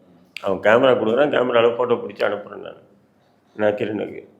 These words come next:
அப்ப நான் சொல்றேன், "யாருன்னா?" "நக்கீரன்" அப்படின்னும் போது, "சரி, நான் போட்டோ தரேன்னு" சொல்லிட்டு அவரு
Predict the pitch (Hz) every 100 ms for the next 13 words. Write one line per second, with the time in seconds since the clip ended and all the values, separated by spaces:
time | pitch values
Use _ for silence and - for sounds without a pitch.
0 | _ _ _ _ _ _ _ 202 151 135
1 | 127 127 131 117 127 120 127 123 110 131
2 | 117 104 101 101 104 101 92 117 120 113
3 | 107 101 95 - 117 107 98 - 98 95
4 | - - 90 151 123